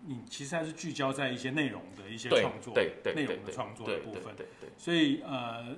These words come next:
Speaker 1: 其实我觉得斜杠，其实这个时代给大-，大家很多能力都可以去发挥的机会，
Speaker 2: 是啊。
Speaker 1: 呃，是这个时代的有趣的地方。那所以你现在就大概今年初你就，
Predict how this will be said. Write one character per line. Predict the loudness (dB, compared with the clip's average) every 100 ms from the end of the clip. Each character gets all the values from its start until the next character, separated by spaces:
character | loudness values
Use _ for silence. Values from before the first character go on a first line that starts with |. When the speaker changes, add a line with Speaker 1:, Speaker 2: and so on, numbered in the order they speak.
| -8
Speaker 1:
其 | -2
实 | 0
我 | 2
觉 | 2
得 | 0
斜 | 0 -4 4
杠， | 4 4 0 -4
其 | -6
实 | -4 -4
这 | -2
个 | -2
时 | -2 -2
代 | 2 2 2 -8 -18 -20 -20 -14
给 | -8 -4
大-， | -2
大 | 2 2 4
家 | 2
很 | 0 -4
多 | -8 -6
能 | -4 -2
力 | -2
都 | -4
可 | -6 -10
以 |
去 | -10 -8
发 | -4 -4
挥 | -4 -10
的 | -10 -14
机 | -12 -10 -4
会， | -4 -4 -6
Speaker 2:
是 | -4 6
啊。 | 6
Speaker 1:
呃， | 6
是 | 2
这 | -2
个 | -4
时 | -6 -6
代 | -6
的 | -6 -10
有 | -10 -8
趣 | -4 -4
的 | -4
地 | -10 -12
方。 | -8 -8 -10 -20 -20 -6
那 | 2 2
所 | 4
以 | 2
你 | 2 -2
现 | 0 2
在 | 2
就 | 2 0 0 -2
大 | -2 -2
概 | 0 -2
今 | -2 -2
年 | -2 -2 -6
初 | -10 -4 0 0
你 | -2
就， | -6 -6